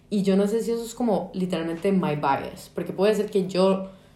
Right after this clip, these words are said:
lo leo y yo siendo la persona que soy, viviendo las cosas que he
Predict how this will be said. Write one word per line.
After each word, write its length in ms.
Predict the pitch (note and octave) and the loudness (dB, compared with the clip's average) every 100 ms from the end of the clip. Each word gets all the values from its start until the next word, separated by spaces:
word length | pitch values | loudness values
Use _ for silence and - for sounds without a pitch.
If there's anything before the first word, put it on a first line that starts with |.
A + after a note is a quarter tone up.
| _ _ | _ _
lo 160 | G3 G3 | 2 4
leo 440 | F3+ F3 F3+ F#3 G3 | 4 4 4 2 0
y 140 | F#3 | -2
yo 180 | F3 E3+ | -2 -2
siendo 220 | F3 F3+ | -2 0
la 100 | F#3 | 0
persona 260 | D#3+ D#3 E3 | -2 -6 -6
que 100 | D#3 | -6
soy, 260 | D#3+ E3 | -4 -4
viviendo 360 | D#3+ D3+ D3+ E3 | -4 -4 -2 -2
las 140 | F3 | -4
cosas 240 | E3+ E3 - | -4 -8 -6
que 100 | |
he 60 | D#3+ | -4